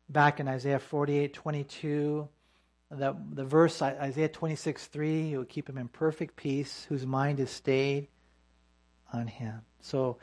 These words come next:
you know, it's cool when you're a Christian and you have the Bible in your heart and, you know, you have this peace. Um, "I know in whom I have believed." I'm a sinner saved by grace.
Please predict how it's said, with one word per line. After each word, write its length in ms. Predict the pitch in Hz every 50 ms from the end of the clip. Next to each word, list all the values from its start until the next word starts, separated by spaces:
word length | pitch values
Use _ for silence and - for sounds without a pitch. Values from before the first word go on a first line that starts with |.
| - - - - - - _ _ _ _ _
you 60 | 185
know, 80 | 185 185
it's 280 | - - 196 190 - -
cool 400 | - - - 240 240 233 226 214
when 140 | 202 196
you're 140 | 190 185 180
a 40 | 170
Christian 600 | 175 - - 175 175 170 - - - 156 139 131
and 140 | 131 131 131
you 100 | 135 139
have 260 | 143 156 165 165 151
the 80 | 151 139
Bible 580 | 123 143 135 135 143 147 135 139 151 143 147
in 140 | 143 143 135
your 120 | 127 127
heart 600 | 117 - - - - 127 127 131 131 131 135 151 - _ _ _ _ _ _ _ _ _ _ _ _ _ _ -
and, 580 | 156 147 147 143 139 139 135 135 135 143 208 - _ _ _ _ _ -
you 140 | 180 160
know, 160 | 156 156 151 156
you 240 | 151 135 156 160
have 300 | 131 - 123 156 165 151
this 260 | 143 160 143 - - - -
peace. 920 | - - - - 170 156 143 127 120 - - - - - - - - - - - _ _ _ _ _ _ _ _ _ -
Um, 440 | 147 139 135 131 127 127 131 139 - _ _ _ - -
"I 140 | 151 165 170
know 600 | 175 170 170 180 180 175 170 156 143 135 131 156
in 120 | 151 147
whom 300 | 139 120 160 165 160 151
I 60 | 147 143
have 320 | 135 143 135 143 139 135
believed." 500 | 139 139 131 127 127 127 120 120 120 - _ - 143 143 160
I'm 340 | - - 147 151 151 151 147 - - - - - - - _ _ _ _ -
a 80 | 139
sinner 380 | - - - 170 165 160 165 156
saved 360 | - - - 151 151 151 143
by 160 | 165 156 156
grace. 880 | 147 135 139 139 135 127 127 123 127 - - - - - - - -